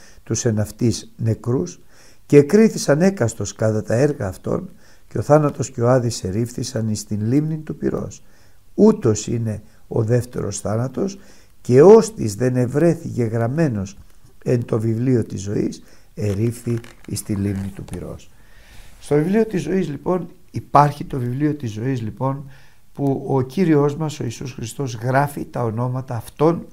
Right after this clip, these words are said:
που θα λάβουν μέρος στην αιώνια ζωή. Αντίθετα, υπάρχουν τα βιβλία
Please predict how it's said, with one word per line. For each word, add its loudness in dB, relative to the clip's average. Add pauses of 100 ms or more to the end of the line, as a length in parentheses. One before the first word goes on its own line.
(380)
που -8
θα -4
λάβουν -2
μέρος -2
στην -8
αιώνια -2
ζωή. -10 (360)
Αντίθετα, -2
υπάρχουν -4
τα -4
βιβλία -4